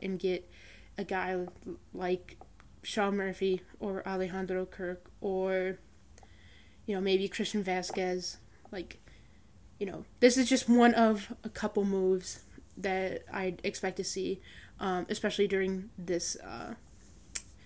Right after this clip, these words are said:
this, uh, winter meeting. So, and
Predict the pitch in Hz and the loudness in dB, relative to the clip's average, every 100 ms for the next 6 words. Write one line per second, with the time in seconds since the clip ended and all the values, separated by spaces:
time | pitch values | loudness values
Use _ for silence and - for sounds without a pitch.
0 | - - - - 196 - 190 180 175 175 | -20 -20 -14 -6 -4 -2 -4 -6 -6 -6
1 | 175 180 196 185 180 175 - - - 147 | -4 -4 -2 -2 -4 -6 -8 -12 -12 -10
2 | 208 - - - - - - - - - | -12 -14 -20 -20 -20 -20 -20 -20 -14 -2
3 | 226 240 262 277 285 269 | 2 4 6 6 6 4